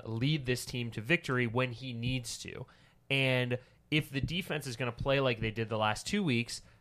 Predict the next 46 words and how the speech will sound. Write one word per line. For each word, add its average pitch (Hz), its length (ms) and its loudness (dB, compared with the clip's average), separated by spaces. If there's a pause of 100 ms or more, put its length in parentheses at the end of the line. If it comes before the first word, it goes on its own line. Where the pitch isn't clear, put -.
(160)
that's 135 340 6
good 151 200 6
enough 117 480 2
for 117 560 2 (540)
Cam 147 320 2
Newton 131 400 0 (100)
of 120 160 2
la-, 123 320 8
of 123 180 0
the 120 80 0
first 143 340 0
eight 120 180 0
games 113 280 -2
of 101 100 -4
last 98 300 0
season. 113 480 -8
You 123 120 -2
know 127 80 2
what 131 100 2
I'm 127 60 2
saying? 135 320 0 (100)
Like, 117 200 2
they 135 140 4
can, 127 260 -2 (280)
he 196 260 -2
can 160 180 2
play 151 300 4
at 110 200 4
that 120 280 6
level. 156 320 4
He 151 120 0
doesn't 127 200 0
have 131 200 4
to - 80 -6
play 123 180 2
at - 80 -2
fifteen 123 440 -6
level. 110 220 0
He 107 40 0
doesn't 107 200 -4
have 113 140 -4
to - 60 -16
play 113 120 -2
at - 80 -8
seventeen 110 480 -4
level. 92 320 -6